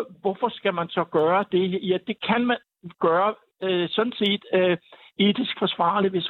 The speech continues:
formålet er at finde ud af, hvilke egenskaber ved et givet virus, der gør det sygdomsfremkaldende. Altså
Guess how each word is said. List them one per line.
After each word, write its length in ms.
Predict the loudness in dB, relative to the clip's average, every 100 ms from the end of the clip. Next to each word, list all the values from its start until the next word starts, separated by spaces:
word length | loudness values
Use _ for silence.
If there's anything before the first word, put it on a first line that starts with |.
| -2
formålet 600 | -2 0 0 2 2 2
er 80 | 0
at 100 | -2
finde 340 | -4 -4 -4 -6
ud 140 | -2
af, 280 | 0 0 -2 _ -20 -20 -20 -2
hvilke 520 | 2 2 2 0 -2 -2 _ _ _ _ _ -18 -18 _ _ _ -2
egenskaber 800 | 2 2 0 -2 0 0 0 0
ved 120 | 0
et 120 | -2
givet 340 | 0 2 2 2
virus, 400 | 2 2 0 -6 -10 -4
der 80 | -2
gør 220 | 0 0
det 140 | -2
sygdomsfremkaldende. 1120 | -4 -2 -2 -2 -2 -2 -2 -2 0 0 -2 -6 -10 -14 -12 -4
Altså 280 | -2 0 -2